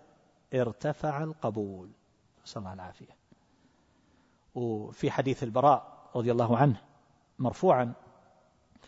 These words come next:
"لزوال الدنيا أهون على الله من قتل مؤمن بغير حق".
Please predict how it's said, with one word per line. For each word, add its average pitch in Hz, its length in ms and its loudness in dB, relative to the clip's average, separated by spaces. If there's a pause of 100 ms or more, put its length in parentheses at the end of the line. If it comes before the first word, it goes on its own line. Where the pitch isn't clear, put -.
(240)
"لزوال 156 500 8
الدنيا 156 760 6 (800)
أهون 147 500 8
على 147 240 2
الله 139 440 2
من 127 140 -2
قتل 135 420 -4
مؤمن 175 500 2
بغير 113 340 0
حق". - 200 -14